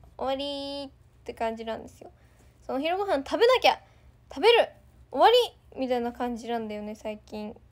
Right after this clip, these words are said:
誰かわかるかな？こんばんは。お医者さんに八分目にしてくださいって言われたなら、もうそれはしないとダメです。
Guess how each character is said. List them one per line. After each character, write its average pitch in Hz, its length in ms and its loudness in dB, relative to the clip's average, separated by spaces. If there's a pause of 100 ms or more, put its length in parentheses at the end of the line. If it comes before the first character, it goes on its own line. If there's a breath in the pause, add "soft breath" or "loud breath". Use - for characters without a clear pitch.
(300)
誰 233 160 -10
か 226 140 -18
わ 233 80 -10
か 247 160 -6
る 247 100 -6
か - 120 -16
な？ - 140 -18 (880)
こ 277 60 -20
ん 277 80 -18
ば 285 80 -14
ん 277 180 -14
は。 269 140 -14 (2750 soft breath)
お 254 60 -6
医 262 60 -8
者 349 120 -6
さ 381 140 -4
ん 370 60 -4
に 370 80 -6
八 330 260 -8
分 359 220 -4
目 381 80 -4
に 349 100 -6
し - 60 -16
て - 80 -14
く - 40 -12
だ 233 120 -8
さ - 80 -12
い 226 40 -8
っ 220 40 -18
て - 80 -20
言 220 100 -12
わ 220 100 -6
れ 220 60 -10
た 226 140 -10
な 220 120 -4
ら、 214 60 -6
も 214 140 -8
う - 20 -10
そ 226 140 -10
れ 233 60 -6
は - 20 -10
し - 180 -12
な 262 100 -4
い 330 60 -4
と 269 140 0
ダ 320 100 2
メ 403 140 6
で 415 240 10
す。 269 260 -4